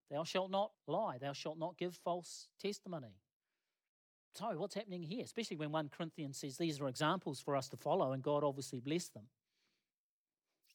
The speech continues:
We're gonna look at this a little later on when we come to the take-homes. Just sit with that. Is it ever a good thing for a Christian to tell a lie? Anyway, the heroines have saved the day,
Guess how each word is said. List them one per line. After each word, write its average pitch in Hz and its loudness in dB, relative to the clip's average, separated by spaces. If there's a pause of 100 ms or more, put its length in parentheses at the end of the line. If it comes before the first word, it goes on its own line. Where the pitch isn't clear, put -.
(500)
We're 160 2
gonna 151 8
look 165 8
at 165 -2
this 175 2
a 147 4
little 170 6
later 196 8
on 190 8
when 190 2
we 185 6
come 185 0
to 180 -2
the 180 0
take-homes. 156 2
Just - -6 (260)
sit - 2
with 160 6
that. 127 2 (1080)
Is 175 -4
it 175 0
ever 160 6 (320)
a 151 0
good 156 4
thing 139 2
for 135 -2
a 127 -2
Christian 135 -2
to 117 -8
tell 127 2
a - 0
lie? 127 0 (2750)
Anyway, 160 12 (1400)
the 147 4
heroines 185 6
have 156 -2
saved 170 2
the 147 -2
day, 151 2